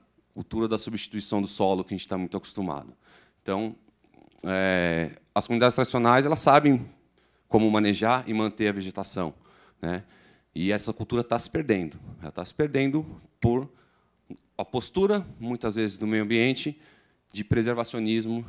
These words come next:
de não im-, impedir que ele ponha a mão. Então, ao impedir que ele ponha a mão, ele vai procurar outras práticas, ele vai procurar outro emprego em outro lugar,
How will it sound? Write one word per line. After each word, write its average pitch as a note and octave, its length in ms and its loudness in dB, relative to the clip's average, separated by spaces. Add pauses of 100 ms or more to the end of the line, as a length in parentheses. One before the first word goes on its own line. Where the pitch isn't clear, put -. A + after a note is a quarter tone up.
de G#2 200 -8
não A#2 200 -6 (340)
im-, G2+ 100 -10 (280)
impedir C3+ 440 -4
que D#3+ 80 -10
ele D3+ 80 -10
ponha B2 260 -2
a G#2+ 40 0
mão. E2 240 -6 (500)
Então, C#3 120 2
ao D3 180 8
impedir D#3 320 0
que C3+ 80 -2
ele A#2 80 0
ponha B2 220 0
a - 20 0
mão, B2+ 300 0 (200)
ele B2+ 140 -8
vai A2 80 4
procurar A2+ 380 2
outras G#2+ 260 0
práticas, B2+ 400 0
ele F#2+ 80 -6
vai G2 100 0
procurar G2+ 380 0
outro F#2+ 240 0
emprego F#2+ 340 0
em F#2+ 60 0
outro F#2 160 -4
lugar, A#2 420 0